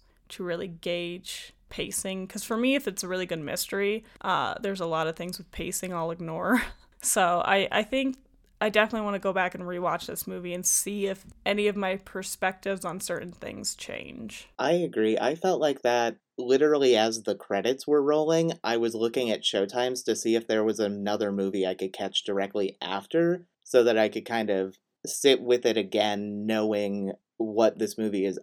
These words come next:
Speaker 2: actually about. Because it's not, it's not too far off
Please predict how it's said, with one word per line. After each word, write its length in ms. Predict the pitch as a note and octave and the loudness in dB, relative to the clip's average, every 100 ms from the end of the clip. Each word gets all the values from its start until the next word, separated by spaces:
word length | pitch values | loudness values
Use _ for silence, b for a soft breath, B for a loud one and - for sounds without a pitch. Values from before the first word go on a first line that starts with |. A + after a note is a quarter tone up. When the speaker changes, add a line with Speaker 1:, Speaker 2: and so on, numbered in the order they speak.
| - | -2
Speaker 2:
actually 520 | G2 G2 G#2 F#2+ F#2 | -2 -2 -4 -2 -4
about. 360 | F2 F2+ A1+ - _ - | -2 -4 -6 -12 _ -2
Because 260 | C#3 D3+ | 4 4
it's 180 | D3 C#3+ | 2 0
not, 360 | E3 E3 D#3+ - | 4 6 6 4
it's 160 | - D#3+ | -4 4
not 220 | G#3+ G#3 - | 4 4 0
too 320 | - - F3+ | -6 2 2
far 340 | E3+ D#3 D3 C3 | 4 4 6 6
off 220 | A#2 A#2 | 6 2